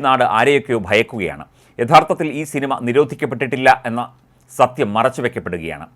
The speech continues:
സംഘടിത തീവ്രവാദ റിക്രൂട്ടിംഗ് നടക്കുന്നു എന്ന് സംസ്ഥാനം ഭരിക്കുന്ന മുഖ്യമന്ത്രി പോലും വിളിച്ചു പറഞ്ഞിടത്ത് ഒരു സമുദായത്തെയോ വിശ്വാസങ്ങളെയോ ചോദ്യം ചെയ്യാതെ ഇത്തരം സംഘടിത റിക്രൂട്ടിങ്ങുകളെ തുറന്നു കാണിച്ച ആവിഷ്കരണ സ്വാതന്ത്ര്യത്തിനെ പൂട്ടിയിടാൻ ആരാണ് വാശി പിടിക്കുന്നത്? രാജ്യത്ത്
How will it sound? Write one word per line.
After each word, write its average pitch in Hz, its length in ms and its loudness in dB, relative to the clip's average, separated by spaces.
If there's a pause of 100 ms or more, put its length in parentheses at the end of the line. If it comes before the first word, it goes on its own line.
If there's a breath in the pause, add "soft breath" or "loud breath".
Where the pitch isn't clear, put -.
(100)
സംഘടിത 127 400 0 (140)
തീവ്രവാദ 135 380 2 (100)
റിക്രൂട്ടിംഗ് 135 460 -2
നടക്കുന്നു 127 360 -4 (100)
എന്ന് 127 200 -6
സംസ്ഥാനം 147 420 0
ഭരിക്കുന്ന 131 300 -2 (120)
മുഖ്യമന്ത്രി 143 420 0
പോലും 131 220 2
വിളിച്ചു 127 280 -2
പറഞ്ഞിടത്ത് 127 400 2 (420 soft breath)
ഒരു 156 140 0
സമുദായത്തെയോ 156 520 4 (100)
വിശ്വാസങ്ങളെയോ 143 680 0
ചോദ്യം 135 320 -2
ചെയ്യാതെ 123 280 4 (380 soft breath)
ഇത്തരം 147 320 2
സംഘടിത 147 380 0 (120)
റിക്രൂട്ടിങ്ങുകളെ 143 720 -2
തുറന്നു 139 300 2
കാണിച്ച 135 260 -2 (140)
ആവിഷ്കരണ 139 440 -4 (120)
സ്വാതന്ത്ര്യത്തിനെ 135 640 -2 (460 soft breath)
പൂട്ടിയിടാൻ 160 460 2 (120)
ആരാണ് 127 260 2
വാശി 107 280 -2
പിടിക്കുന്നത്? 87 420 -8 (340 soft breath)
രാജ്യത്ത് 120 360 0